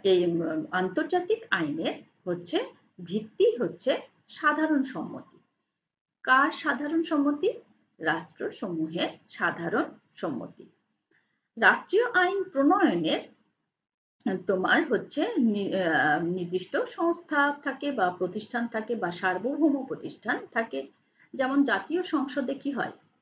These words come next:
রাষ্ট্রীয় আইন প্রণীত হয়। কিন্তু আন্তর্জাতিক আইন প্রণয়নের এ ধরনের কোনো প্রতিষ্ঠান নাই। তাহলে আন্তর্জাতিক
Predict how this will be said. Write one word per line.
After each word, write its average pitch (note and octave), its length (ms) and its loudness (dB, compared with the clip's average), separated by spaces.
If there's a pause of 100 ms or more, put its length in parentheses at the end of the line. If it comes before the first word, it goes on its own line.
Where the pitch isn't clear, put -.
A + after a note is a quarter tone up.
(120)
রাষ্ট্রীয় G#3 400 -2
আইন A#3 460 -2 (160)
প্রণীত E4 340 2
হয়। - 240 -12 (400)
কিন্তু D#4+ 220 0 (100)
আন্তর্জাতিক D4+ 760 -2 (120)
আইন E4 360 4
প্রণয়নের F3 640 -2 (400)
এ C4+ 120 0
ধরনের D4 460 0 (180)
কোনো F#3 400 -2 (240)
প্রতিষ্ঠান F3 560 -4 (240)
নাই। C3+ 180 -6 (480)
তাহলে C4+ 400 -2 (260)
আন্তর্জাতিক G3 680 -4